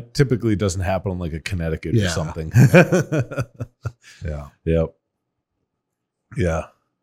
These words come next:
Speaker 2: But
Speaker 1: This
Speaker 2: there's,
Speaker 1: one I
Speaker 2: there's,
Speaker 1: might.
Speaker 2: there's no right or wrong answer.
Speaker 1: No, it's
Speaker 2: If you're tired of, if the cigar sucks, you're tired of it.
Speaker 1: Yeah.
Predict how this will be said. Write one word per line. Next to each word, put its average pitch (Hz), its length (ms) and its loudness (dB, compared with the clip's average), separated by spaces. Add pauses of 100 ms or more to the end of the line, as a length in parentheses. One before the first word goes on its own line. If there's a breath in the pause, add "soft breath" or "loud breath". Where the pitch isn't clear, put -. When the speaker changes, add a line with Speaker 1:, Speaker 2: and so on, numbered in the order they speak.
(540)
Speaker 2:
But 156 100 4
Speaker 1:
This 156 100 8
Speaker 2:
there's, 170 100 4
Speaker 1:
one 110 120 2
I - 20 2
Speaker 2:
there's, 175 240 4
Speaker 1:
might. - 100 -10
Speaker 2:
there's 175 220 4
no 120 160 6
right 82 240 -2
or 76 80 -14
wrong 78 240 -16
answer. 78 320 -12
Speaker 1:
No, - 320 -8
it's 98 240 0
Speaker 2:
If 131 180 2
you're 143 120 4
tired 127 360 2
of, 123 120 -2
if 113 180 -8
the 101 180 -6
cigar 104 360 0
sucks, 92 360 -4
you're 90 100 -10
tired 90 280 -2
of 90 120 -8
it. 90 120 -12 (200)
Speaker 1:
Yeah. 127 180 -4